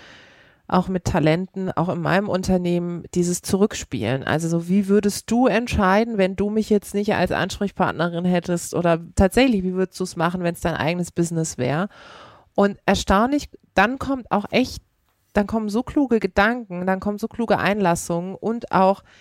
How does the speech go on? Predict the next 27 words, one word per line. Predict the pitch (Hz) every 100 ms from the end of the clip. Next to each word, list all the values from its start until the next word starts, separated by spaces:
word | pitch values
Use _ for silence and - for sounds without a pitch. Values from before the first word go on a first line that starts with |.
| _ _ _
wirklich | - 247 330 294
gute, | - 262 349 320
gute | 247 254 247
Entscheidungen, | 220 - 214 208 202 165 165 202
noch | 208 202
bessere, | 196 196 208 185
als, | - 180 - -
als | - 165
ich | - -
sie | - 156
tatsächlich | 156 156 139 147 143
getroffen | - - - 139 147
hätte. | 139 139 - 175 214 - - -
Und | 175 180
dann, | 202 294
finde | - 262 240
ich, | -
beginnt | 196 208 208
der |
Prozess | 190 - 185 - 190 -
des | 190 -
Loslassens, | 170 170 - 69 139 139 143 -
weil | 151
dann | 160 185 196 196 185
merkt | 175 175 202 -
man, | 185
okay, | 175 170 202 185